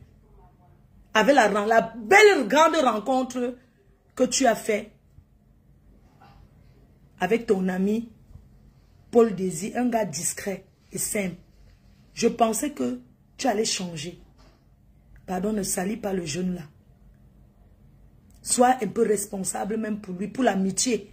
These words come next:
que vous avez ensemble. Respecte-toi. Quand il te voit partout commenter dans le noir comme ça, une future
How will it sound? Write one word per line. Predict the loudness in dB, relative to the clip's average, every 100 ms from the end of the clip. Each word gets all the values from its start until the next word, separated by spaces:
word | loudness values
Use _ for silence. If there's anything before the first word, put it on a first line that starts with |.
| -14
que | -8
vous | -4 -2
avez | -4
ensemble. | -6 -8 -8 -10 -16 _ _ _ -4
Respecte-toi. | -2 0 -2 -4 -4 -6 -6 -14 _ -20 -20 _ _ _ _ -20 -20 _ _ _ -20 -20 -20 -20 -20 -10
Quand | -2 -2
il | 0
te | 0
voit | 0 -2 -4
partout | -6 -6 -8 -4
commenter | -4 -2 -4
dans | -2 0
le | 0
noir | 0 -2 -4
comme | -6
ça, | 0 0
une |
future | 2 2 0 0 0